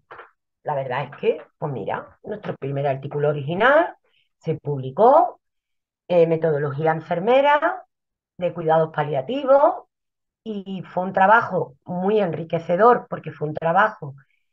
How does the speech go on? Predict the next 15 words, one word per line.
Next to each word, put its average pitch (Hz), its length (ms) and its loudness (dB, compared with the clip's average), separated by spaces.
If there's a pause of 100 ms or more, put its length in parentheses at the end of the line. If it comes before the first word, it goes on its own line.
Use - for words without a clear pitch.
(140)
entre 160 420 -2
siete 185 380 -6
unidades, 233 760 2 (1120)
eh, 180 580 0 (220)
y 190 140 -8
es 190 160 -8
una 240 180 4
forma 269 320 4
de 311 120 -6
investigar, 139 640 -8 (300)
es 165 140 2
una 165 240 -2
forma 247 300 -2
de 196 60 -4
investigar. 143 680 -4